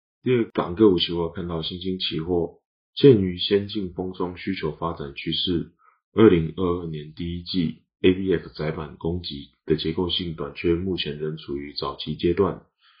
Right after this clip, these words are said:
未来需求将持续增长。看好I C载板及电-，印刷电路板、P C B大厂新兴后市，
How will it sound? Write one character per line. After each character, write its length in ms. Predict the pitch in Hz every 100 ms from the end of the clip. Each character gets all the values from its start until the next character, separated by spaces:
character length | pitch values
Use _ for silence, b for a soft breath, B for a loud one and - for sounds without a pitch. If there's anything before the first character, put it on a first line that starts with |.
| b b _
未 120 | 120
来 160 | 104 90
需 240 | - 95
求 220 | 92 78
将 220 | 76 82
持 120 | 82 65
续 220 | 90 78
增 240 | 76 78
长。 260 | 82 65 - _ _ _ _ -
看 180 | 127
好 160 | 117 71
I 160 | - 95
C 160 | 101
载 200 | 95 85
板 220 | 82 73
及 240 | - 90 80
电-， 240 | 85 - -
印 120 | 95
刷 220 | 92 85
电 160 | 87 85
路 80 |
板、 360 | 80 78 - 65 -
P 160 | 90
C 120 | 90
B 140 | 90 87
大 200 | 87 78
厂 180 | - -
新 200 | 92 90
兴 200 | 90 87
后 180 | 92 82
市， 320 | 98 87